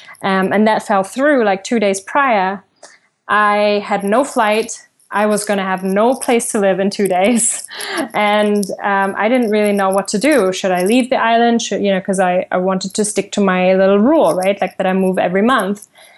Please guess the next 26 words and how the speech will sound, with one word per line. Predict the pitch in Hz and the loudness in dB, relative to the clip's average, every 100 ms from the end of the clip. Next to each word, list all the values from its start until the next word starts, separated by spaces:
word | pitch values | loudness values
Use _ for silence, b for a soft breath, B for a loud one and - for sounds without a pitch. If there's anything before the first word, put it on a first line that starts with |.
| B B | B B
And, | - 208 202 202 202 196 | -4 0 2 2 2 0
um, | - 196 190 190 190 190 - _ _ _ - | 0 0 0 -2 -2 -4 -8 _ _ _ -2
I | 220 | 0
literally, | 226 240 240 269 262 247 | 2 0 0 -2 0 2
like, | 226 202 190 | 2 0 -2
on | 190 | -4
the | 202 | -4
Saturday | - 196 202 202 | -2 -2 -2 -2
night, | 202 180 185 | -2 -4 -4
I | 190 | -4
was | 185 | -4
so | - 208 | -4 -4
stressed | 202 233 226 - | -2 -2 -2 0
out. | 190 185 - | 0 0 0
I | |
was, | 185 190 - - | -4 -4 -10 -6
you | 214 | -2
know, | 190 | 0
gonna | 175 196 | 0 0
have | 214 226 | 0 0
to | 240 | 0
move | 220 202 | 0 2
out | 185 196 | 0 0
the | |
next | 196 180 - | -2 -4 -4
day. | 226 220 190 180 190 | 0 2 2 -2 -6